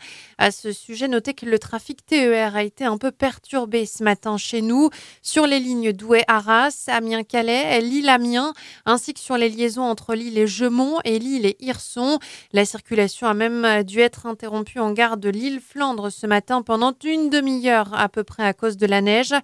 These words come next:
avant de reprendre vers onze heures. En fonction des secteurs, ce sont deux à cinq centimètres de poudreuse qui pourraient recouvrir le Nord et le Pas-de-Calais. Et sur la route, qui dit flocon dit paralysie. Euh, ce matin,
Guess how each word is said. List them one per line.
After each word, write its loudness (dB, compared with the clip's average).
avant 2
de 2
reprendre -2
vers -2
onze -4
heures. 6
En 0
fonction -10
des -2
secteurs, -4
ce -10
sont -8
deux 2
à 6
cinq -4
centimètres -2
de -4
poudreuse 2
qui -18
pourraient -2
recouvrir -4
le 0
Nord 4
et -6
le -2
Pas-de-Calais. 2
Et 2
sur -4
la 6
route, -2
qui -14
dit -14
flocon -4
dit -10
paralysie. 4
Euh, 0
ce -10
matin, 0